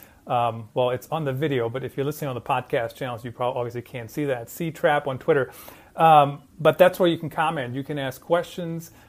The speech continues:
uh, LinkedIn especially, Twitter as well, even though I'm not exactly sure how to <laughs> check those comments. But, uh, Spencer Arnold actually said, I'm looking over here,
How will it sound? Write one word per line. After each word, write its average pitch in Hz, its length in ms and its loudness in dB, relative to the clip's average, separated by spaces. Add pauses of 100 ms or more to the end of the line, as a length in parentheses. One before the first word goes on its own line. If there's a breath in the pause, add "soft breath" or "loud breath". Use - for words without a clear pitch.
(120)
uh, 139 160 0
LinkedIn 165 440 -2
especially, 156 680 0
Twitter 151 380 4
as 139 160 -2
well, 147 280 4
even 151 260 -4
though 147 180 -2
I'm 135 260 -4
not 143 200 -6
exactly 139 440 -4
sure 131 220 -2
how 135 140 0
to 123 100 -4
<laughs> - 180 -14
check 156 280 0
those 135 260 2
comments. 131 520 4
But, 139 280 4 (400 loud breath)
uh, 147 200 8
Spencer 196 540 4
Arnold 160 520 4
actually 147 340 2
said, 147 180 4
I'm 135 100 2
looking 156 240 2
over 147 200 6
here, 156 400 6